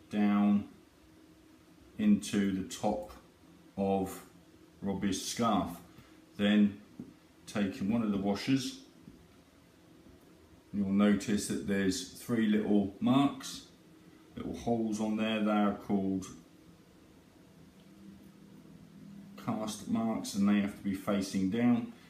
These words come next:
and then basically pr-, place that over the washer and then press that down.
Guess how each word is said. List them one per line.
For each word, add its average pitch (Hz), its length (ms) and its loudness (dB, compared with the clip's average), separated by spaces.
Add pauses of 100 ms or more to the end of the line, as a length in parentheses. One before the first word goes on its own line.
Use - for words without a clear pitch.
(160)
and 98 140 0
then 98 160 0
basically 104 640 -4
pr-, - 400 -6
place 135 520 -2
that 110 400 -4 (1500)
over 101 520 2 (2500)
the 98 60 -8
washer 101 520 0
and 98 100 0
then 95 160 2
press - 360 -4
that 87 260 -2
down. 92 520 0